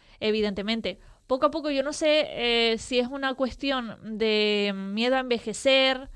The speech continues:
eh, miedo a no trascender, porque parece que la sociedad ahora mismo es un poco ególatra, ¿no? Eh, cada uno de sí mismo.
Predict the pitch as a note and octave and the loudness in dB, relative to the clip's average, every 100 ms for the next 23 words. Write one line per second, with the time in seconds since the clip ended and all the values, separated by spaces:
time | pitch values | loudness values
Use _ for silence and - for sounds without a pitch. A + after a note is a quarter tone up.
0 | - _ - - A3 A3 G#3+ G#3+ G#3+ G3 | -20 _ -20 -4 0 4 4 4 2 -2
1 | D3+ - A3+ A#3 B3 A#3+ A#3+ B3 A#3 - | -8 -6 0 2 2 0 -2 -2 -2 -4
2 | G#3+ A3 B3 B3+ A#3 G3+ G3+ G3 G3 G3 | -2 4 4 4 -2 -4 0 0 2 0
3 | F#3+ F#3 G3+ G3 A3 A3 G#3+ A3 A3+ A3 | -2 -4 -6 -4 -6 -4 -4 -4 -2 2
4 | A3 G#3+ G#3+ G#3+ A3 A3 A3 G#3 G#3 G#3 | 2 2 0 -4 -6 -6 -6 -6 -6 -10
5 | G3+ G3+ G#3+ G3+ A3 G#3 G#3 A3 A#3 G#3+ | -12 -8 -6 -2 0 0 0 -2 0 -4
6 | C4 A#3+ G3+ G3 G3 - - - - G#3+ | -6 -6 -4 -4 -6 -10 -18 -14 -4 0
7 | G#3 A3+ A3+ G#3 G#3 G#3+ A3 A#3 | 2 2 -2 -6 -8 -10 -12 -12